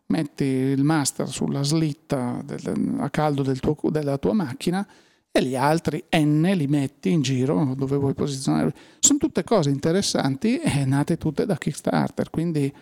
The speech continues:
teniamo d'occhio questo, questo, questo canale. Poi ci sono i canali tradizionali dove ci sono aziende che invece, mm,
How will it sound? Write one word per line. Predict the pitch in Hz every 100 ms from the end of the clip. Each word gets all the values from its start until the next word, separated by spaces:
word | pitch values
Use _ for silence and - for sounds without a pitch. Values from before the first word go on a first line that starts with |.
| - _ - - - _ -
teniamo | 170 175 220 202
d'occhio | 165 175 196
questo, | 185 160 -
questo, | 143 151 - 156 143 143 131
questo | 156 151
canale. | - 151 185 147 135 - - - - _ _ _ _ -
Poi | 170
ci | 170 196
sono | 180 165
i |
canali | 147 151 143 139
tradizionali | 147 151 170 233 165 131 165 127
dove | 139 143
ci | 139 143
sono | - 156
aziende | 139 160 160 139
che | 135
invece, | 143 147 - 123 120 - _ -
mm, | - -